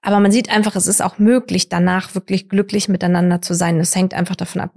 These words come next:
inwieweit investiert man sich, inwieweit, wie du schon sagtest, auch, haben wir jetzt auch alle schon mehrfach erzählt, passt es mit den Werten immer noch.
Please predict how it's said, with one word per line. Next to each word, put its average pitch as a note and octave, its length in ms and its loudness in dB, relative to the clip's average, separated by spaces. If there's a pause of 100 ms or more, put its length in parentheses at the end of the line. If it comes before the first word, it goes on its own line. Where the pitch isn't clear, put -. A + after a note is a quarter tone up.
inwieweit F3 760 0
investiert F#3+ 480 -2
man G3 140 0
sich, F#3 260 -2
inwieweit, F3+ 540 -2 (580)
wie F#3 140 0
du F3 100 0
schon F3 160 -2
sagtest, - 400 -4
auch, D#3 220 -4
haben E3 100 -2
wir E3 60 0
jetzt D#3+ 160 -4
auch F2 100 -4
alle F3+ 160 2
schon F#3+ 160 0
mehrfach F3 240 0
erzählt, - 440 -4 (140)
passt - 280 -4
es F#3+ 140 -2
mit F3 120 -6
den D#3+ 140 0
Werten A3+ 340 0
immer G#3 180 2
noch. G3+ 260 -2